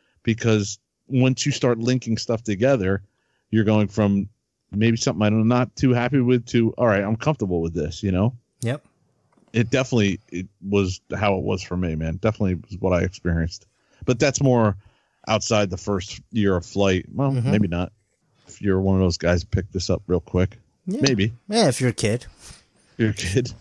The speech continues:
Speaker 2: Yeah. Kids just soak up this stuff and learn so
Speaker 1: If
Speaker 2: much
Speaker 1: you're
Speaker 2: quicker.
Speaker 1: Ethan or
Speaker 2: Devin,
Speaker 1: Devin.
Speaker 2: or, or half the other kids. I mean,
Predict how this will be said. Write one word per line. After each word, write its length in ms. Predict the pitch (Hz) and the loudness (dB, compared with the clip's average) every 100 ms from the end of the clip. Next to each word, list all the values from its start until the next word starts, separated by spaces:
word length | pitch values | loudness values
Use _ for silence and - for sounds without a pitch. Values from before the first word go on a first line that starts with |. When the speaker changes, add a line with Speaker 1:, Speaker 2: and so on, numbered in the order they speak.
| - | -8
Speaker 2:
Yeah. 220 | 113 98 - - - 151 - 175 | -6 -8 -12 -20 -8 -6 -6 -6
Kids 240 | - 147 | -2 -2
just 180 | - 113 | -2 -2
soak 240 | - 104 - | -2 -2 -4
up 120 | 104 | -8
this 120 | 104 | -8
stuff 260 | - 98 - | -8 -8 -8
and 160 | 92 | -10
learn 180 | 92 92 | -8 -8
so 100 | - | -8
Speaker 1:
If 40 | 113 | -8
Speaker 2:
much 160 | - | -6
Speaker 1:
you're 220 | 110 110 110 | 0 2 2
Speaker 2:
quicker. 100 | 95 _ _ _ _ - | -2 _ _ _ _ -2
Speaker 1:
Ethan 480 | 127 113 127 127 131 | 0 2 2 2 4
or 320 | 101 98 107 - _ _ _ _ _ _ _ 104 | 2 2 -2 -12 _ _ _ _ _ _ _ -6
Speaker 2:
Devin, 520 | 98 92 92 95 95 | 0 0 2 0 2
Speaker 1:
Devin. 360 | 101 101 113 | 0 0 -2
Speaker 2:
or, 180 | 87 90 _ - - _ - | -4 -10 _ -20 -20 _ -8
or 100 | 104 | -2
half 240 | 120 117 | 0 0
the 100 | 120 | 0
other 140 | 107 107 | 0 0
kids. 380 | - 107 107 107 | 0 0 0 0
I 60 | |
mean, 300 | 104 101 95 | 0 -2 -4